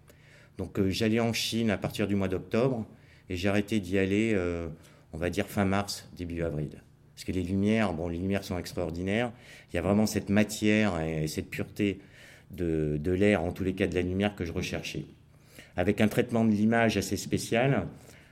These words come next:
Tout, alors, je ne fais que du film, que de l'argentique. Je n'utilise pas du tout le numérique.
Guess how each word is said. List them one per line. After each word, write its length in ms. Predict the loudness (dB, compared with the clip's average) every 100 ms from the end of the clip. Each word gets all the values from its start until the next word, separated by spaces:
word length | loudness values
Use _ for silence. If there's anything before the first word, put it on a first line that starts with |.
| -20 -6
Tout, 120 | -4 0
alors, 240 | 0 0
je 140 | 0 0
ne 40 |
fais 280 | 2 0 -2 -12 -20 -20 -20 6
que 100 | 6
du 120 | 6
film, 380 | -2 -4 -4 -8 -16 -20 -20 -20 -14 2
que 80 |
de 80 | 4
l'argentique. 640 | 4 0 -4 -4 -6 -8 -20 -20 -20 -20 -20 -20 -20 -20
Je 140 | -12
n'utilise 420 | -12 -10 -12 -12 -8
pas 160 | -4
du 180 | -4 -6
tout 140 | -4
le 60 | -2
numérique. 520 | -2 -4 -4 -6 -6